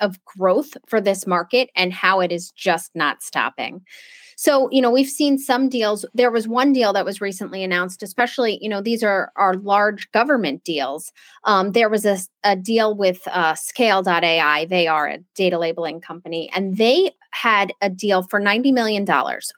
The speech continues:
with the, uh, U S government. So that's a, quite a large deal in and of itself. But then, uh,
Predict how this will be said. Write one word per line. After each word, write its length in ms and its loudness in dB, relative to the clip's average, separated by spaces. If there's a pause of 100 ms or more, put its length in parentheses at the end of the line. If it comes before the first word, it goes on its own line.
with 380 0 (120)
the, 600 -2
uh, 280 -2
U 180 2
S 180 0
government. 460 -4
So 200 0 (140)
that's 440 -2 (500)
a, 200 2 (100)
quite 260 0
a 60 6
large 340 0
deal 240 -6
in 160 -4
and 100 2
of 120 -4
itself. 360 -2 (440)
But 140 2
then, 300 2 (160)
uh, 300 4